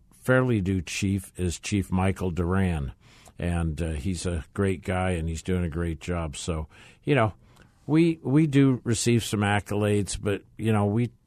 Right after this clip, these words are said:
we take it with a grain of salt because hopefully anybody that was in our position who was well-trained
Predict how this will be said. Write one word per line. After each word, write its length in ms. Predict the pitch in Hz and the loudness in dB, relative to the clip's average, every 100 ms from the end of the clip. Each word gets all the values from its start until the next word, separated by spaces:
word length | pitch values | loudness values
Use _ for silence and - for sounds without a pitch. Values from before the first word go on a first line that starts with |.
| - | -6
we 200 | 110 120 | -2 -2
take 380 | - 127 117 - | 0 0 0 -2
it 100 | - | -4
with 160 | 104 | -2
a 60 | 90 | -2
grain 260 | 92 98 95 | -2 0 -2
of 80 | |
salt 400 | 82 98 98 - | -2 -2 -2 -2
because 460 | 87 80 95 87 - - - - | -8 -6 -6 -6 -8 -16 -12 0
hopefully 560 | 127 135 - 120 107 76 | 2 2 0 0 0 -2
anybody 460 | 104 107 104 107 101 | -2 0 2 2 0
that 140 | 82 | -2
was 140 | 90 95 | -2 0
in 120 | 98 | 0
our 140 | 95 | -2
position 720 | 80 87 92 92 - 92 87 - - - | -2 -2 -2 -2 -2 -2 -2 -4 -20 -10
who 100 | - | 0
was 200 | 95 87 | 0 0
well-trained 1000 | 87 95 95 - - 92 95 95 95 - | 0 0 -2 -4 -6 -2 0 2 0 -2